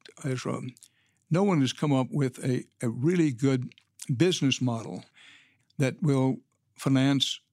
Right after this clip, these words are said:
the kinds of journalism I described before, first-class international reporting, deep-digging investigative reporting. Uh, the old business model is, has fallen,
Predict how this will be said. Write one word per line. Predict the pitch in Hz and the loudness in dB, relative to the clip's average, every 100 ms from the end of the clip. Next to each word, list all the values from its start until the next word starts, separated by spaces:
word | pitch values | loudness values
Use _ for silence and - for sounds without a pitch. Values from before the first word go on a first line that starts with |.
| _ - - | _ -20 -6
the | 147 | -4
kinds | 139 135 123 | 0 0 0
of | 117 | 0
journalism | 127 123 123 120 120 | 0 2 0 0 -2
I | 120 | -2
described | - - 143 113 | -6 -4 -4 -4
before, | 117 - 127 123 117 - _ - | -6 -2 0 0 -2 -6 _ -4
first-class | 131 127 - 127 120 | -2 -2 0 0 0
international | 123 120 117 120 - 127 | 0 0 0 0 -2 -4
reporting, | 117 - 131 120 117 | -4 -2 0 2 0
deep-digging | 107 120 120 123 123 | 0 -2 -2 -2 0
investigative | 120 117 127 - 139 123 | -2 -2 -4 -4 -4 -4
reporting. | 123 117 135 135 139 - _ - - - - - - _ - | -4 -8 -6 -6 -6 -10 _ -20 -20 -20 -20 -20 -20 _ -6
Uh, | 135 143 | -2 -2
the | 143 135 - | 0 0 2
old | 190 185 | 2 4
business | 143 131 139 - | 2 2 0 0
model | 127 123 135 139 | 0 0 0 0
is, | 127 127 - - | 0 -2 -6 -8
has | - | -10
fallen, | - - 151 131 - | -6 -2 0 0 -2